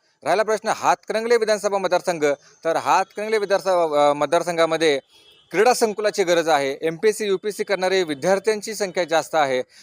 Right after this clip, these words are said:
त्यांना तिथं आपल्याला, अ, कसं प्रशिक्षण मिळेल, शासकीय प्रशिक्षण कसं मिळेल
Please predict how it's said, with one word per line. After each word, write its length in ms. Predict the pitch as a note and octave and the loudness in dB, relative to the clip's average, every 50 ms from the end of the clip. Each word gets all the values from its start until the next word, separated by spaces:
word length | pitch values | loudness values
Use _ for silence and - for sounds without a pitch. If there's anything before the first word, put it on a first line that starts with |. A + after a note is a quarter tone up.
| - _ _ | -20 _ _
त्यांना 300 | E3+ E3 F3 G3 A3+ A#3 | -2 0 2 2 2 2
तिथं 300 | G#3 G#3 G#3+ - A3+ A3 | 2 -2 -2 2 4 4
आपल्याला, 480 | A3 G#3 G3 F#3+ G3+ G3+ G3 G3 G3 G3 - - _ _ _ _ _ | 6 4 2 2 0 2 4 6 6 6 4 0 _ _ _ _ _
अ, 440 | - D#3+ E3 E3 E3+ E3 E3 D#3+ D#3+ D3 _ _ _ _ _ _ - | 4 6 6 6 6 6 6 4 2 0 _ _ _ _ _ _ -4
कसं 260 | F#3+ - - B3 A#3+ | -2 2 4 2 2
प्रशिक्षण 480 | A#3 - G#3 - A#3 A3+ - - A#3 | 4 0 0 0 0 -2 -2 -4 -6
मिळेल, 340 | A3+ G#3+ G3 F3+ E3+ E3 D#3 - _ _ _ _ _ _ _ | -2 0 2 4 4 2 2 -4 _ _ _ _ _ _ _
शासकीय 420 | - - F#3 E3 - - - A#3+ A#3+ | -6 -2 0 0 0 -2 -2 -2 -2
प्रशिक्षण 360 | A3+ A3+ - A#3 G3 G#3 G#3 | 0 0 -2 -4 -6 -6 -6
कसं 200 | G#3 F#3 - F#3+ | -6 -6 -6 -6
मिळेल 320 | F#3 F3 E3 D#3+ D3+ D3+ | -4 0 0 0 -2 -2